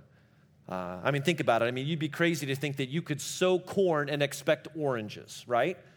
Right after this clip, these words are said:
I mean, it just doesn't work like that. I mean, you get corn out of it, and, and not only that, but the more you sow,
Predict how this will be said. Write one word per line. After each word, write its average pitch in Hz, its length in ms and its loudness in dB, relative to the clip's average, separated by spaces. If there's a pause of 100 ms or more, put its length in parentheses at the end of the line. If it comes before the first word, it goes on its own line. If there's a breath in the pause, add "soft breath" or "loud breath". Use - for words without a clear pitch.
(120)
I 156 60 -2
mean, 160 100 4
it 160 40 0
just 147 200 -2
doesn't 165 260 2
work 175 260 2
like 117 240 2
that. 110 200 4
I 127 60 2
mean, 143 160 0
you 151 80 2
get 170 180 2
corn 185 280 2
out 135 140 4
of 123 120 4
it, 135 160 4
and, 135 220 0 (240 loud breath)
and 165 200 4
not 190 200 6
only 170 240 4
that, 185 260 6
but 156 120 -4
the 165 60 2
more 170 440 2
you 160 240 -2
sow, 131 720 0